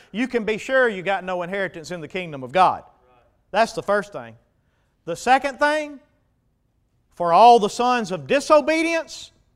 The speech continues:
the wrath of God is coming. The wrath of God is coming. Now again, that ought to scare you,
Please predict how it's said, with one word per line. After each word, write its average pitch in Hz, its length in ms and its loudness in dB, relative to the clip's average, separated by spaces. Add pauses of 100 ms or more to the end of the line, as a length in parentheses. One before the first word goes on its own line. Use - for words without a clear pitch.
(760)
the 143 120 -12
wrath 185 260 -4
of 151 80 -12
God 165 260 -6
is 120 100 -16
coming. 110 400 -16 (3750)
The 143 120 -12
wrath 185 360 -4
of 180 140 -16
God 147 420 -8 (240)
is 147 460 -12 (320)
coming. 117 480 -18 (1500)
Now 147 180 -10
again, 160 460 -8 (420)
that 196 200 0
ought 208 140 2
to 165 80 -6
scare 202 320 -8
you, 131 240 -16